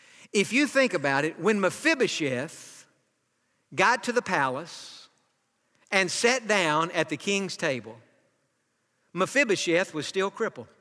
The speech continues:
I mean, as wonderful as this story is, he was still crippled. Look at the last sentence in this chapter, the very last sentence. "And he,"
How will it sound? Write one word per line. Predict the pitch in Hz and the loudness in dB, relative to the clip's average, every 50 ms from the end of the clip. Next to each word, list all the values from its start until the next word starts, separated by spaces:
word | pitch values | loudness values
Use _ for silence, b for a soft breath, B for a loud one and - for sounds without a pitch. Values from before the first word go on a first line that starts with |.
| _ _ _ _ _ _ _ _ _ _ _ _ _ _ _ - | _ _ _ _ _ _ _ _ _ _ _ _ _ _ _ 0
I | 220 220 | 2 2
mean, | 240 233 | 4 4
as | 226 185 147 | 2 2 0
wonderful | 170 151 262 302 311 294 277 - - 214 208 | 0 2 2 4 4 2 0 -2 -2 0 0
as | 202 175 | 0 0
this | 170 214 196 - | 0 -2 -2 -2
story | - 220 208 208 202 190 208 240 | 0 0 2 2 2 2 2 2
is, | 254 226 185 175 160 - B B B B B | 0 0 -2 -2 -10 -14 B B B B B
he | 220 247 | 0 2
was | 226 220 208 | 2 2 0
still | - - 240 233 226 | 0 2 2 2 2
crippled. | - - 262 269 - 185 196 | 4 2 0 2 2 2 2
Look | 254 214 | 2 2
at | 233 185 | 2 0
the | 196 | 2
last | 175 190 214 247 262 240 - | 2 4 4 4 2 2 0
sentence | - - 269 247 180 147 139 - - 208 | 0 2 2 2 2 0 -4 -6 -8 -4
in | 202 180 170 175 | -2 -2 -2 0
this | 190 190 - | -2 -2 -2
chapter, | - - 208 175 156 - - 135 117 - b b b b - | -2 0 0 0 0 -2 -6 -14 -14 -14 b b b b -4
the | 170 | 0
very | 160 220 233 247 | 2 4 4 4
last | 233 220 220 240 226 - | 4 4 2 2 0 0
sentence. | - 220 185 160 139 123 - - - - B B B B B B | -2 -2 -2 -2 -4 -8 -10 -14 -14 -14 B B B B B B
"And | - 196 196 196 185 | 0 2 2 2 0
he," | 170 117 - 247 285 294 269 208 156 139 135 135 135 147 165 160 | 0 -2 0 2 4 4 4 4 2 0 -2 -6 -8 -8 -12 -16